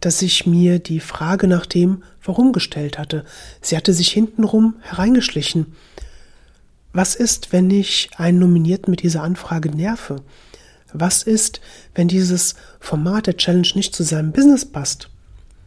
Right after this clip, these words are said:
Was ist, wenn sie es gar nicht bemerkt haben, dass sie nominiert wurden? Aus diesen Fragen heraus merkte ich plötzlich, dass ich in einer Erwartungshaltung den Nominierten gegenüber war, diese Challenge auch anzunehmen.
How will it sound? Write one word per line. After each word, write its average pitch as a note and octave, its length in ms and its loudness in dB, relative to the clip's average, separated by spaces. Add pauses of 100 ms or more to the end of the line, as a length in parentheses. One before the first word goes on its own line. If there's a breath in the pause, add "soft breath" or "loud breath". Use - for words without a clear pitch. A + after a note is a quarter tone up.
(540)
Was E3+ 280 -2
ist, - 460 -2
wenn D#3+ 180 -2
sie D#3 120 -2
es D#3 200 -4
gar D3+ 140 -6
nicht D#3+ 220 -2
bemerkt D#3 460 -8
haben, D3+ 320 -6
dass D3 240 -6
sie D3+ 120 -4
nominiert C#3+ 580 -6
wurden? D3 320 -12 (1500 soft breath)
Aus - 320 -6
diesen A#3+ 300 4
Fragen E3 380 -2
heraus D#3+ 460 -2
merkte E3 280 -6
ich - 160 -8
plötzlich, F3 480 -6 (600 loud breath)
dass - 180 -2
ich F3 160 -2
in F3 60 2
einer D#3+ 180 2
Erwartungshaltung D#3+ 1000 -2
den D3+ 300 0
Nominierten D#3+ 580 0
gegenüber D3+ 640 -6
war, D3+ 300 -6 (540 loud breath)
diese D3+ 260 -2
Challenge D#3 440 -6
auch E3 140 -8
anzunehmen. D3 760 -4